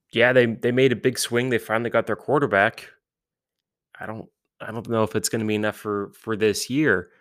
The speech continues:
The division i-, is loaded. Look, I mean, the Chiefs, they're not the Broncos better than the Chiefs? No. Are the Broncos better than the Chargers? I don't think so. Are the Broncos better than the Raiders? That's the real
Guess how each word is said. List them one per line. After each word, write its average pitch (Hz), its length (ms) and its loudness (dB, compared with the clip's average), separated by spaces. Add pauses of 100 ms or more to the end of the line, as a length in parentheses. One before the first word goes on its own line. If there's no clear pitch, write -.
(440)
The 107 60 -2
division 117 500 0
i-, 123 40 0
is 107 260 -2
loaded. 139 220 4
Look, 143 340 2
I 113 40 -6
mean, 113 140 -2
the 110 80 2
Chiefs, - 520 -4 (100)
they're 98 120 -8
not 110 300 0 (140)
the 98 100 -6
Broncos 117 400 -2
better 120 160 -4
than 113 100 -6
the 107 80 -6
Chiefs? 147 520 -8 (360)
No. 123 220 -10 (600)
Are 110 40 -8
the 104 60 -6
Broncos 110 460 -2
better 110 240 -4
than 104 160 -10
the 98 60 -16
Chargers? 107 520 -6 (720)
I 127 100 0
don't 139 180 -2
think 107 200 -12
so. 107 340 -8 (140)
Are 104 40 -16
the 101 60 -10
Broncos 135 480 -4
better 113 300 -4
than 107 120 -6
the 98 100 -8
Raiders? 98 520 -6 (400)
That's 151 280 -4
the 143 120 -4
real 120 480 -2